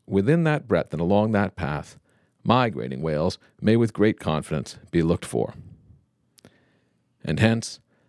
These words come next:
not only at substantiated times, upon well-known separate feeding grounds, could Ahab hope to encounter his prey, but in crossing the widest expanses of water between those grounds, he could,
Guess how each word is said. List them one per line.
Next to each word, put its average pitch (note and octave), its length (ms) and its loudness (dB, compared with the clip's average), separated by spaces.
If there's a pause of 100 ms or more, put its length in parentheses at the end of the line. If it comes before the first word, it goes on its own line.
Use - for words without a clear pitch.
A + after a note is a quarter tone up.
(160)
not A#2 260 2
only B2 320 2
at G#2+ 160 2
substantiated F#2+ 800 0
times, D2+ 520 -4
upon G2+ 400 0
well-known A2 540 2
separate - 480 0
feeding E2+ 320 -2
grounds, - 480 -8 (400)
could E2+ 160 2
Ahab F#2+ 440 4
hope G2 240 0
to D#2+ 100 -2
encounter D#2 400 -2
his D2+ 140 -2
prey, D2 420 -2 (720)
but G#2+ 100 4
in A2 160 0
crossing C#3+ 480 -2
the G#2+ 80 4
widest B2 580 2
expanses - 600 -10
of E2+ 100 -8
water E2+ 320 -2
between A2+ 400 0
those D#2 220 0
grounds, C2 320 -4
he G2+ 80 -2
could, G3 320 2